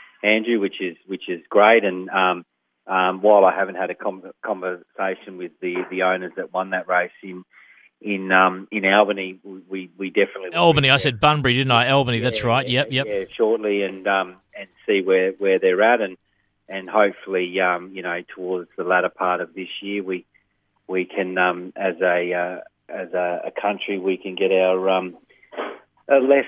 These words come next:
Speaker 1: less lockdowns and, and back to some more normality, and, and, uh, you know, that we can have a, uh, I guess, a, a covid-free Jericho, which would be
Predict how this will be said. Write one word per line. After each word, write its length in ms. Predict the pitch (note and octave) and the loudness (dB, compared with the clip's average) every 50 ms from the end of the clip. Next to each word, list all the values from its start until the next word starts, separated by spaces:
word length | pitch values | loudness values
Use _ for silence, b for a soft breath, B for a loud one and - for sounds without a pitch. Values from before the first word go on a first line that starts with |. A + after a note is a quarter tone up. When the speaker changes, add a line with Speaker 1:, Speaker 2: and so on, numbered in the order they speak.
| - D#3 | -2 0
Speaker 1:
less 240 | C#3 B2 A#2+ G#2+ - - | 4 4 4 4 2 4
lockdowns 640 | A2+ A#2+ A#2+ - - B2 A#2+ A#2+ A#2+ A#2+ A#2 A2+ G2 G#2+ | 4 4 4 4 2 2 2 4 2 2 0 -2 -6 -8
and, 200 | G#2+ G#2 G#2 G#2+ | -10 -10 -10 -12
and 180 | G#2+ G#2+ G#2 | -12 -8 -2
back 260 | G2 A2+ A2 - - | -2 -2 -2 -2 -4
to 100 | - G#2 - _ | -8 -10 -8 _
some 100 | G2 G2 | -14 -8
more 240 | G2+ G#2 G#2 G#2 G2 | -4 -2 0 0 -2
normality, 560 | G2+ G2 - G2+ G2+ G#2+ G#2+ G#2 G2+ G2+ G2 G2 | -2 -2 0 2 4 4 4 4 4 0 -2 -4
and, 100 | F#2+ _ _ _ _ _ G#2 G2+ | -6 _ _ _ _ _ -14 -14
and, 120 | G2 - _ _ - G2 | -14 -14 _ _ -6 -4
uh, 200 | G2 G2 F#2+ F#2+ | -4 -2 -4 -6
you 140 | F#2+ - - | -8 -10 -12
know, 140 | F#2+ F#2+ F#2+ | -12 -10 -10
that 100 | F#2+ - _ _ | -10 -10 _ _
we 100 | - G2 | -10 -10
can 120 | F#2 F#2+ F#2+ | -10 -10 -10
have 160 | F#2 F#2 F#2+ | -8 -6 -4
a, 220 | F#2+ F#2 F#2 F#2 F#2+ | -4 -2 -2 -2 -2
uh, 40 | F#2 F#2 | -2 -4
I 40 | F#2+ - | -4 -4
guess, 140 | F#2+ F#2 - - | -6 -6 -6 -8
a, 340 | F2+ - _ _ _ - F#2+ F#2+ F2+ E2+ | -12 -12 _ _ _ -12 -10 -10 -10 -10
a 40 | F2+ | -10
covid-free 760 | - - G#2+ G2 F#2+ F#2 F2+ - - - - G2+ G2 F#2+ F2+ | -4 0 2 2 2 2 -2 -6 -8 -6 -2 0 0 -2 0
Jericho, 640 | - G2 G2 G2 G#2+ G#2 - - F#2+ F2+ F2+ F2 | 0 2 4 4 4 2 0 0 0 0 0 0
which 160 | F2+ F2+ - - F#2+ | -4 -8 -10 -12 -14
would 80 | - - | -8 -4
be 240 | F#2+ F#2 F2+ F2 | -2 -2 -2 -4